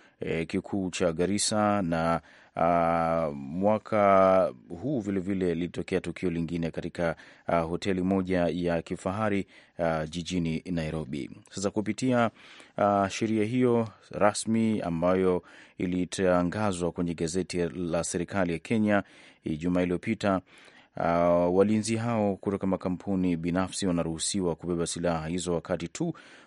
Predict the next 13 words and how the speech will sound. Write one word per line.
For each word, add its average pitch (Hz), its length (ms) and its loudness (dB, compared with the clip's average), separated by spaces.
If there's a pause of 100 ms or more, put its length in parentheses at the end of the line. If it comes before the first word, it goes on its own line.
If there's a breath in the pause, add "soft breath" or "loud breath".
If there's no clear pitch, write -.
(120 loud breath)
watakapokuwa 90 640 0
wakitekeleza 82 640 -4
majukumu 82 460 -4
yao. 69 360 -4 (380 loud breath)
Askari 87 360 -4
hawa 87 480 0
watapokea 82 500 -4
vifaa 82 360 -2
vingine 85 400 -2
vya 90 120 -4
usalama 110 540 0
zikiwemo 82 460 -6
fulana 107 560 2